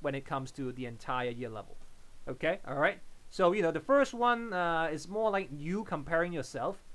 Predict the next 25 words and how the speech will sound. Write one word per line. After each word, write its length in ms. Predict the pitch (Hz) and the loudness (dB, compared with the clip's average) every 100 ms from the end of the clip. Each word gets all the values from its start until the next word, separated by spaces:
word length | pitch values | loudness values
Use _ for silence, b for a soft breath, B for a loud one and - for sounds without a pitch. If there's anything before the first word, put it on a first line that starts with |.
| - | -8
in 60 | 139 | -8
the 80 | |
same 260 | 131 170 160 | -4 -2 -2
subject 480 | 143 151 135 190 202 - | 2 0 2 -2 -4 -4
with, 380 | 165 175 - | -2 -2 0
uh, 240 | 170 170 160 147 | 2 4 2 0
your 80 | |
friend. 260 | 135 170 107 - - b b b | -4 -2 -2 -6 -16 b b b
Okay, 240 | 131 139 208 | -6 -2 -2
the 100 | 185 | -2
second 400 | - 269 262 220 | 0 0 0 -2
one 160 | 214 | -2
is 160 | 202 156 | -2 -4
more 200 | 180 175 | -2 0
like 120 | 165 135 | 0 -4
you 220 | 139 190 | -6 -6
comparing 460 | - 160 170 165 160 | -2 -2 0 0 0
yourself 460 | 139 - 151 143 - b b - | -6 -2 0 0 -4 b b -10
to 440 | 175 165 160 156 - - 165 156 | -2 0 0 -2 -6 -12 -16 -6
the 180 | 175 170 | 2 4
average, 500 | 160 135 - - - - - - - | 4 2 -4 -12 -12 -14 -18 -14 -8
the 80 | 147 | -6
year 240 | 147 180 | 2 4
level 240 | 175 151 139 | 6 4 2
average, 460 | 117 98 - - | -2 -4 -10 -12